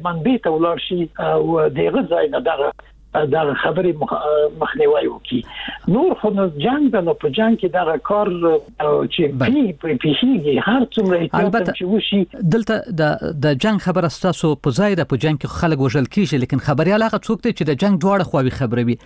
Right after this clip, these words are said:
Speaker 2: عادل جان بهرام، که چېرته، اه، حکومت، اه، په دې برخه کې، اه، پاملرنه زیاته کړي چې د خبریالانو، اه، امنیت، اه، خوندي کړي، اه، څه کارونه کولی شي ستاسو په باور؟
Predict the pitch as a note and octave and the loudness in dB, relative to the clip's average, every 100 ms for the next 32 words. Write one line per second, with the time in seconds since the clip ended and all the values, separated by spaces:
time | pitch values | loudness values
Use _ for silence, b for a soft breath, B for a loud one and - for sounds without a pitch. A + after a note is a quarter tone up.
0 | B B C#3 D3+ F3+ B3 A#3 G3 D#3+ A#2+ | B B 0 2 2 2 0 0 0 0
1 | - - E3+ A#3+ - C#3+ - _ - - | -4 -4 -2 -2 -2 -4 -6 _ -20 -16
2 | - - G#2+ - B2 D#3+ - G3 G#3 _ | -4 0 0 0 0 0 0 0 0 _
3 | - - E3 C3+ C3+ - E3 E3+ E3+ - | -18 -4 0 0 0 0 0 0 -2 -4
4 | C3+ D3+ C#3 F#3+ C#3+ A#2+ C3+ D3 C3+ C#3+ | -2 0 0 -4 -2 -2 0 0 2 2
5 | E3+ C#3 E3+ E3 - B2 B2+ A2+ A#2 A#2 | 2 0 0 -2 -2 -6 -6 -6 -4 -4
6 | C3+ B2+ C3+ C#3 D#3 D3+ - - - - | -2 0 2 2 2 0 -4 -16 -20 -10
7 | C#3+ B2 A#2+ C3+ C#3+ D3 C#3+ D3 C#3 - | -2 0 0 -2 -2 0 2 2 -2 -6
8 | - C3+ - - C#3 C#3+ F#3+ - A#2 B | -6 -4 -4 0 0 2 -2 -2 -4 B
9 | B - - - - D4 G#3 A3 A3 - | B -8 -8 -8 -4 -2 0 0 0 0
10 | C#3 A#2+ B2+ - B2+ - - - - G#2+ | -2 -2 -4 -6 -4 -6 -6 -6 -6 -8
11 | - | -16